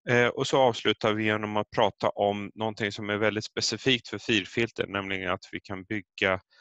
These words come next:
eh, praktiska filter som har noll fas och linjär fas. Eh, och vad det betyder kommer också bli klart, eh, alldeles strax. Eh, vi har ju lite deadlines i kursen som ni känner till.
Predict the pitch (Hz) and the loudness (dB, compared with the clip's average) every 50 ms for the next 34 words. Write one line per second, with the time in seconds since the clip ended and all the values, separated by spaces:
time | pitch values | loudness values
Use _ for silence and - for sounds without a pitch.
0 | _ - - - - _ _ _ - 104 98 92 - - 113 104 - - - 131 | _ -20 -20 -20 -20 _ _ _ 0 2 2 2 0 -2 -2 -4 -2 -4 -4 -4
1 | - - 135 - - 123 117 113 - _ - 120 123 120 - - - - 107 104 | 0 0 0 0 2 0 0 -2 -2 _ 4 4 4 4 2 -2 -6 -6 -6 -6
2 | 104 95 95 101 95 95 95 90 - - 110 123 143 147 147 139 - - 120 123 | -6 -8 -6 -4 -2 -2 -2 -2 -4 -6 -2 0 0 0 0 0 2 2 4 4
3 | 131 - - - _ 110 107 - - - - 92 82 78 - - - - - - | 2 0 -4 -10 _ -12 -12 -10 -10 -10 -12 -10 -8 -6 -6 -6 -6 -6 -8 -12
4 | - - - - - - - _ _ _ _ _ _ _ - - - _ _ _ | -12 -8 -8 -8 -8 -8 -10 _ _ _ _ _ _ _ -12 -12 -12 _ _ _
5 | _ _ _ _ _ _ - 104 95 92 87 - 104 101 95 - 80 80 - - | _ _ _ _ _ _ -2 0 2 2 2 2 0 0 0 0 -2 -2 -6 -10
6 | - - - 80 - - - - 78 - - - 82 - - - - - - - | -10 -10 -10 -10 -12 -12 -10 -10 -10 -8 -10 -12 -12 -12 -12 -10 -8 -8 -8 -8
7 | - - - _ _ _ _ _ _ - 185 165 107 98 - 50 - - - _ | -12 -14 -14 _ _ _ _ _ _ -20 -14 -10 -6 -6 -6 -6 -8 -10 -16 _
8 | _ _ _ _ _ _ _ _ _ _ _ _ - - - - 78 62 - - | _ _ _ _ _ _ _ _ _ _ _ _ -20 -20 -18 -14 -10 -10 -8 -8
9 | - - - - - - _ _ _ - - - - - - - - _ _ - | -8 -10 -10 -12 -14 -14 _ _ _ -20 -20 -20 -20 -20 -20 -20 -20 _ _ 0
10 | 123 123 123 117 117 139 147 147 147 143 143 139 139 139 - - 135 123 123 123 | 4 4 4 4 4 4 4 6 6 6 4 4 4 4 4 2 4 4 4 4
11 | 123 127 131 135 139 135 - 147 127 - 135 127 - - 135 127 - - 131 127 | 4 4 2 2 0 -2 -6 -8 -6 -4 -4 -4 -2 -4 -6 -8 -8 -8 -8 -6
12 | 123 - - 127 120 123 123 - - 143 156 180 185 - | -6 -2 -2 0 0 0 0 2 2 2 2 2 0 -4